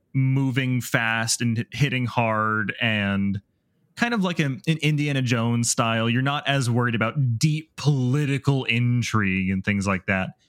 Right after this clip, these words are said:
But there are a lot of ways you can frame up this sort of action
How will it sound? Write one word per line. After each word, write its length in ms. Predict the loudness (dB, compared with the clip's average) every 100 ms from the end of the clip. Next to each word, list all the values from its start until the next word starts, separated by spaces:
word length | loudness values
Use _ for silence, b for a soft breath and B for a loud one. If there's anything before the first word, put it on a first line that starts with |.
| _ _ -6
But 280 | -2 0 0
there 140 | 0
are 60 | 0
a 40 |
lot 200 | 0 0
of 100 | 0
ways 220 | 2 2
you 80 | 0
can 120 | 0
frame 440 | -2 0 0 2 0
up 200 | -2 -4
this 400 | -6 -2 -2 0
sort 220 | 0 0
of 160 | -2 -4 -2
action 760 | -2 -2 -2 0 0 0 -2